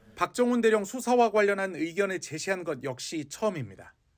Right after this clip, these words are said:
최상병의 어머니는 아들 일 주기 전에 희생의 원인과 진실이 꼭 밝혀지길 바란다며 아들의 희생에 대한 공방이 마무리되고 이후에는 아이만 추모하면서 여생을 보낼 수 있도록 도와달라는 호소로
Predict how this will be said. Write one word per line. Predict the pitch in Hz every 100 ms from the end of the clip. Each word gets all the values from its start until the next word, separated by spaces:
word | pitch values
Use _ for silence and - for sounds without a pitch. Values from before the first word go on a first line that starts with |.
| _ _ _ -
최상병의 | - 262 277 262 254
어머니는 | 208 180 208 208 208 113
아들 | - 139 202 214
일 | 175 208
주기 | 262 233
전에 | 233 226 214
희생의 | 196 277 254 262 240
원인과 | 175 127 175 214 214 208 202
진실이 | - 185 190 196 170
꼭 | - 247
밝혀지길 | - 139 - 226 220 214
바란다며 | 196 139 156 156 143 165 139 - _ -
아들의 | 139 170 202
희생에 | 156 277 269 285 247
대한 | 226 214
공방이 | - 202 208 220 220
마무리되고 | 214 117 160 220 190 151 110 _ _ _ _
이후에는 | 156 175 208 196 185 165
아이만 | 135 151 196 202 190
추모하면서 | - 262 254 226 208 190 190 185
여생을 | 120 131 214 226
보낼 | 208 180 175
수 | -
있도록 | 147 156 165 147 _
도와달라는 | - 170 175 175 170 165
호소로 | 156 233 220 196 185 170